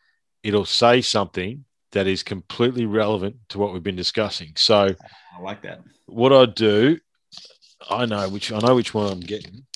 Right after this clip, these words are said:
Speaker 1: which is actually one I haven't gotten in a while, which is interesting.
Speaker 2: <laughs>
Speaker 1: I've got, uh,
Speaker 2: Drum roll, please.
Speaker 1: The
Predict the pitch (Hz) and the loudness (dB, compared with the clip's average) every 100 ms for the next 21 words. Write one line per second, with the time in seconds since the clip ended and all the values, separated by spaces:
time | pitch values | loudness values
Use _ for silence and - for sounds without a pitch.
0 | - 98 - 117 143 - 143 147 131 147 | -20 -20 -20 -20 -20 -20 -20 -20 -18 -18
1 | 127 143 143 123 110 135 185 117 - _ | -20 -16 -14 -14 -16 -14 -12 -14 -18 _
2 | - 147 139 - - - 131 - - - | -20 -20 _ -20 -20 -14 -12 -12 -12 -14
3 | - - - - - - - _ _ _ | -20 -20 -18 -18 -18 -20 -20 _ _ _
4 | _ _ _ 117 120 117 110 104 127 120 | _ _ _ -12 -8 -6 -6 -6 -4 -2
5 | 110 107 - - _ _ _ _ _ _ | -2 -4 -8 -14 _ _ _ _ _ _